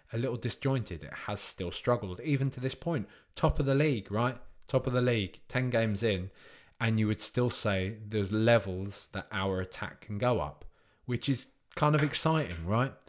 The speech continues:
Kind of exciting, um, especially if we do add a player or two into the mix in January, then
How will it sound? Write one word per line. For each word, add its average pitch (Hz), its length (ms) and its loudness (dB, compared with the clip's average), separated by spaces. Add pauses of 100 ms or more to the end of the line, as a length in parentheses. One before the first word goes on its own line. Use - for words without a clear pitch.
(120)
Kind 143 200 2
of 139 80 0
exciting, 107 600 -2 (400)
um, 113 200 6
especially 143 380 0
if - 60 -6
we 131 80 -2
do 143 340 6
add 90 260 -4 (200)
a - 60 -6
player 101 420 2
or 95 80 -2
two 90 420 -6 (240)
into 107 240 -6
the 98 100 -4
mix 95 360 -4
in 98 100 -4
January, 87 600 -6
then 98 320 -2